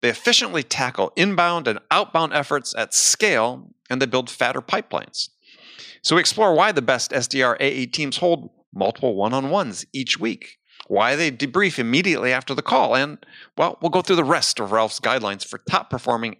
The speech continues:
S D R A E teams. After all, no one succeeds in sales on their own, no one loses on their own, you win as a team, you lose as a team.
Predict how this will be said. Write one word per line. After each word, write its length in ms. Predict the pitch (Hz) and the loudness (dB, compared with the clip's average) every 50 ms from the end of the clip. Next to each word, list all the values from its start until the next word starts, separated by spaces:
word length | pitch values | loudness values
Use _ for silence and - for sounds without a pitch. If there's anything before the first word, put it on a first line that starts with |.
| - | -2
S 200 | - 135 147 - | -2 -2 -2 -2
D 200 | - - 127 120 | -6 -4 -2 0
R 260 | 113 107 110 104 - _ - | 2 2 2 0 -2 _ -4
A 80 | 113 117 | -4 -4
E 220 | 120 - 117 107 110 | -4 -4 -6 -10 -8
teams. 480 | - - 113 101 85 - - - - _ _ _ _ - - - - - - - | -8 -8 -8 -8 -10 -8 -10 -10 -10 _ _ _ _ -14 -12 -12 -12 -10 -4 -2
After 260 | - 156 - - 208 | 0 0 2 2 2
all, 340 | 190 143 98 - _ _ _ _ _ _ _ _ _ _ _ | 2 2 0 -2 _ _ _ _ _ _ _ _ _ _ _
no 200 | - 104 117 165 | -8 -2 0 0
one 200 | 233 294 294 262 226 | 0 0 -2 -4 -4
succeeds 500 | - - - - - - 208 202 156 139 | -4 -4 -2 -2 -2 -2 -2 -4 -4 -4
in 80 | 113 | -4
sales 360 | 107 - - 135 139 135 117 131 | -2 0 2 4 4 4 2 0
on 100 | 117 107 | 0 0
their 140 | 104 107 135 | 2 2 2
own, 360 | 175 196 185 185 180 165 - - | 4 2 2 0 -2 -8 -12 -10
no 160 | 104 101 104 | -6 -2 -2
one 160 | 101 95 90 92 | -2 -2 -2 0
loses 420 | 101 123 180 233 202 185 190 175 | 2 4 4 4 2 0 0 0
on 120 | 185 170 165 | 0 0 2
their 140 | 160 160 156 | 2 2 2
own, 280 | 151 147 151 143 139 127 | 2 0 -2 -6 -12 -16
you 160 | 104 65 73 80 | -18 -14 -8 -4
win 160 | 95 127 170 180 | -2 0 0 0
as 120 | 165 151 | -2 -2
a 60 | 160 | -4
team, 460 | 147 - 156 151 143 139 143 135 131 123 123 | -6 -6 -6 -6 -6 -8 -10 -12 -16 -16 -12
you 140 | - 101 107 | -8 -6 -6
lose 400 | 104 98 104 123 156 165 131 110 | -4 0 2 4 4 4 4 0
as 100 | 101 87 | -4 -6
a 40 | - | -8
team. 240 | - - - 73 | -12 -16 -18 -18